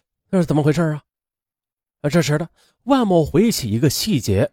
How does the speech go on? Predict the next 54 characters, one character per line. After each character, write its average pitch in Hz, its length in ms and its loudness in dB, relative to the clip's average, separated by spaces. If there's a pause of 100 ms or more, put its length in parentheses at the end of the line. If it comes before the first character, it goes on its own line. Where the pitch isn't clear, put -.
(100)
引 135 180 2
起 113 200 -4
专 131 160 2
案 107 80 0
民 104 180 0
警 101 100 -2
的 87 80 -4
关 95 160 -2
注 92 200 -4
了。 - 80 -16 (680)
万 127 160 2
某 120 100 2
说， 131 240 -4 (340)
刘 165 220 4
敏 214 240 2
跑 107 360 -4
出 - 200 -4
租 220 140 -2
的 185 100 0
这 180 140 -4
辆 160 180 0
桑 214 240 -4
塔 - 280 -12
纳、 151 220 -4 (160)
啊， 117 140 -14
刚 226 220 0
买 127 220 -4
不 190 180 2
久， - 220 -4 (340)
所 170 220 -2
以 170 120 2 (340)
他 247 140 -4
轻 285 400 0
易 262 140 2
不 143 100 0
跑 117 180 -2
长 107 220 -4
途。 92 240 -6 (440)
可 - 160 -4
是 262 120 -2
呢， 214 120 -4 (420)
在 277 160 2
九 196 240 4
月 240 100 4
二 233 220 0
十 180 160 0
七 - 220 -2
日 262 120 2
晚 113 300 2
上 165 200 0
十 - 320 -2
九 196 100 4
时 139 160 0
许， - 240 -4